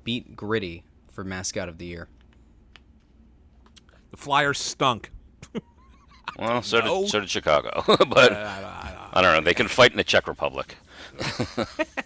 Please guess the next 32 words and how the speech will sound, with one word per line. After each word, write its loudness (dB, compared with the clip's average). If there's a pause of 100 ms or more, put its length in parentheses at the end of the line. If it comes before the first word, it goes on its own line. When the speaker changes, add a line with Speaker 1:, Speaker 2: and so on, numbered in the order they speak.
(120)
Speaker 2:
<laughs> -8
I -10
mean, -2
if -8
you -10
want 0
me, -4
if -10
you -6
want -2
my -4
guess, -6 (520)
uh, -12
the -8
Blackhawks, -4
if -16
Blackhawks -6
Stadium -8
fills -6
up -4
a -12
little -6
bit -8
more, -8
it's -14
a -14
bigger -6
city. -8
I, -6 (180)
<laughs> -18
I -10
mean, -6